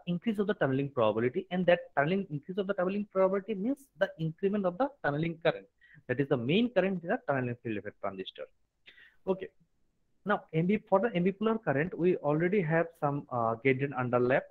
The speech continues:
but if we increase it, then we'll see that the ambipolar current is significantly reducing for our N A T fat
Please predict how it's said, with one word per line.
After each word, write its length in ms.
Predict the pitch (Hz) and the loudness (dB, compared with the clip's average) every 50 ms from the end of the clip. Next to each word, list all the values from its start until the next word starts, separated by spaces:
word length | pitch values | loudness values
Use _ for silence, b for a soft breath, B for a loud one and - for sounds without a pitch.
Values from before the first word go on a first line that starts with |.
| - _ _ _ _ _ _ _ _ _ _ - | -14 _ _ _ _ _ _ _ _ _ _ 0
but 220 | 135 175 170 - - _ - | 0 0 0 0 -8 _ -2
if 120 | 151 160 156 - | -2 -2 0 0
we 160 | 196 190 - - - | 0 0 0 -2 -2
increase 560 | 170 170 165 160 - - 254 269 240 190 143 | -2 0 0 -2 -2 2 4 4 4 4 4
it, 180 | 139 160 - - - - _ _ _ _ _ _ _ _ _ _ _ _ _ _ _ _ _ _ _ _ _ _ _ _ _ _ | 2 2 0 -2 -10 -20 _ _ _ _ _ _ _ _ _ _ _ _ _ _ _ _ _ _ _ _ _ _ _ _ _ _
then 220 | - 180 202 214 - | 4 4 4 4 4
we'll 220 | 165 185 208 208 202 - - | 4 4 4 4 2 0 -2
see 120 | 226 220 | -2 2
that 260 | 165 151 180 185 - | 4 4 4 4 2
the 80 | - - - - - 165 | -4 -8 -8 -2 0 0
ambipolar 720 | 170 175 180 180 185 214 208 - - 208 208 214 220 220 - _ - | 2 2 2 2 2 2 0 0 0 0 2 2 0 0 -4 _ -2
current 320 | 156 175 185 175 170 175 | 0 0 0 0 -2 -2
is 220 | - 165 185 185 - - - - | -2 -2 -4 -4 -4 -12 -12 -8
significantly 840 | - 156 - - 190 208 208 - 202 - 214 202 202 190 208 220 190 | -8 -8 -4 -2 -2 -2 -2 -4 -4 -2 0 0 0 0 0 0 0
reducing 580 | 139 113 104 113 117 117 - - 147 151 156 - _ _ _ | 0 -2 0 0 0 -2 -2 -2 -6 -6 -6 -8 _ _ _
for 160 | 123 123 120 | 0 2 2
our 260 | 113 120 143 180 190 - - _ _ _ _ _ _ _ - 208 208 - | 2 2 2 0 -2 -4 -10 _ _ _ _ _ _ _ -18 -16 -8 -4
N 120 | 196 185 180 | -2 0 0
A 40 | |
T 140 | 156 147 127 - | -2 -2 -6 -6
fat 100 | - 117 | -6 -8